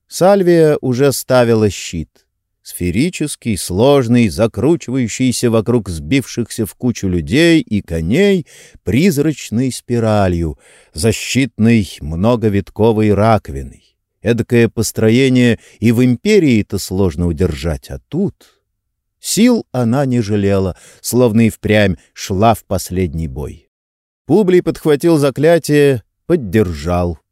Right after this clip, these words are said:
Сила сопротивлялась, словно враз сделавшись каменно-тяжелой.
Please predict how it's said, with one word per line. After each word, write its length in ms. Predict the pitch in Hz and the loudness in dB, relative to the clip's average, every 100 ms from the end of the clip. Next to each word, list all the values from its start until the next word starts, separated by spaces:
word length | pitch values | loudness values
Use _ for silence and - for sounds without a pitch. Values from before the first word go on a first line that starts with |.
| _ _ _ | _ _ _
Сила 580 | - - 175 156 135 110 - | -10 0 2 4 2 0 -6
сопротивлялась, 960 | - 127 131 123 127 143 139 101 82 - - | -6 -2 -2 -2 0 2 4 2 -2 -12 -16
словно 460 | - 117 123 107 113 | -2 0 2 2 0
враз 460 | 98 123 117 - | 2 2 2 -2
сделавшись 960 | 95 80 69 65 120 117 - - 107 - - | -8 -8 -6 0 2 0 -4 -6 -6 -6 -4
каменно-тяжелой. 1300 | 110 113 104 101 98 95 101 85 85 69 64 _ | -2 0 0 0 0 -2 -4 -4 -4 -6 -10 _